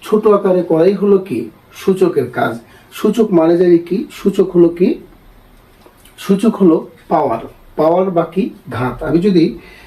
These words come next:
আহ, তোমাদের একটু দেখাইতে চাই যে সূচকটা কি, a to the power মনে করো সেভেন।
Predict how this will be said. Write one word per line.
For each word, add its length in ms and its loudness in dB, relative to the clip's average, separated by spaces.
আহ, 280 0
তোমাদের 340 0
একটু 180 -10
দেখাইতে 420 -6
চাই 260 0
যে 160 -2
সূচকটা 680 -6
কি, 340 -8
a 40 -6
to 100 -4
the 100 -6
power 200 0
মনে 220 -2
করো 220 0
সেভেন। 380 -4